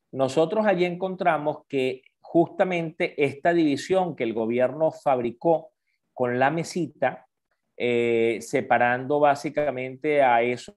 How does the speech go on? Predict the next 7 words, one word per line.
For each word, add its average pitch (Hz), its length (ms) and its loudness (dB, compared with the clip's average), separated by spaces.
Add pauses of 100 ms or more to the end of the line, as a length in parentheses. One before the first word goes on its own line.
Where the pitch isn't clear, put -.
(160)
actores 127 520 -4
de 139 120 -2
oposiciones 120 1160 -8
minoritarias 123 720 2
como 104 200 -8
Falcón, 127 580 -4
Zambrano, 113 840 -2